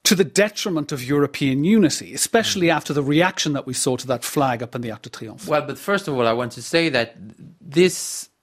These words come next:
Speaker 2: presidency in an electoral context,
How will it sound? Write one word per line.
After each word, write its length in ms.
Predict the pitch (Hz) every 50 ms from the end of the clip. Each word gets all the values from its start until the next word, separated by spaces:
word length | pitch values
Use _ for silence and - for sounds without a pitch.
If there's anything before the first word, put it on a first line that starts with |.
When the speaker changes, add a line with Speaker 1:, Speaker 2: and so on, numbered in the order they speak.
| _ _
Speaker 2:
presidency 920 | - - 147 143 143 156 165 156 135 - - - 160 156 143 135 - - _ _ -
in 240 | 135 139 135 127 127
an 240 | 120 120 117 120
electoral 680 | 135 143 147 143 143 - - 139 131 123 117 107 95 95 _ _ _ _ - 143 - - -
context, 800 | - 127 123 117 110 - - 151 131 - - - - - -